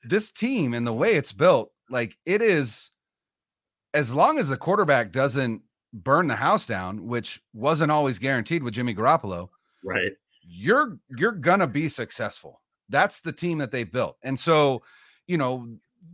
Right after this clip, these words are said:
Speaker 1: there is, we're getting to the end of the season. There's gonna be end of the season awards. You know, coach of the year is likely probably gonna go to Nick Sirianni. But the fact that the forty-niners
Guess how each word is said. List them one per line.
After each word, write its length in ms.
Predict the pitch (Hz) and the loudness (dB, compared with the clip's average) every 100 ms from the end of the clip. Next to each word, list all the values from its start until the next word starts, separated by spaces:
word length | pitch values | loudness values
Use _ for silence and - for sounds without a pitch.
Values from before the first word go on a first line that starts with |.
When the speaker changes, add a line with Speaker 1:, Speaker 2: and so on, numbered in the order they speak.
| 180 | -20
Speaker 1:
there 280 | 120 151 185 | 0 6 6
is, 460 | 175 151 123 - - _ _ _ _ _ _ _ _ | 6 4 0 -4 -12 _ _ _ _ _ _ _ _
we're 220 | 127 151 | -4 -2
getting 220 | 147 165 160 | 0 -2 -2
to 80 | |
the 60 | 156 | -2
end 120 | 156 | -2
of 60 | 147 | -2
the 60 | |
season. 380 | 143 143 147 147 | -4 -6 -4 -2
There's 160 | 143 143 | -2 -2
gonna 180 | 147 147 | -4 -2
be 140 | 147 | 0
end 120 | 143 | 0
of 60 | 139 | -2
the 60 | 139 | -4
season 320 | 147 143 143 | -4 -2 -2
awards. 600 | 135 135 139 139 123 - _ _ _ | -2 -2 0 -2 -4 -14 _ _ _
You 100 | 151 | 0
know, 180 | 123 123 | 0 -2
coach 340 | - 170 170 | 2 2 2
of 60 | 170 | -4
the 80 | 160 | -4
year 200 | 160 156 | -2 -2
is 120 | 98 | -2
likely 360 | 117 135 147 | -2 -2 -4
probably 340 | 135 131 139 143 | -4 0 0 0
gonna 180 | 139 127 | -2 0
go 140 | 135 | 0
to 80 | 131 | 0
Nick 160 | 135 | -2
Sirianni. 680 | - 139 131 131 127 127 127 131 _ _ _ _ _ _ _ _ _ _ _ _ _ _ | -4 -4 -2 -2 -2 -2 -4 -10 _ _ _ _ _ _ _ _ _ _ _ _ _ _
But 160 | 170 170 | 2 4
the 80 | 147 | 0
fact 340 | - 170 226 | 2 2 2
that 100 | 226 | -2
the 80 | 196 | -4
forty-niners 680 | - 170 156 143 143 139 | -2 -2 0 2 2 0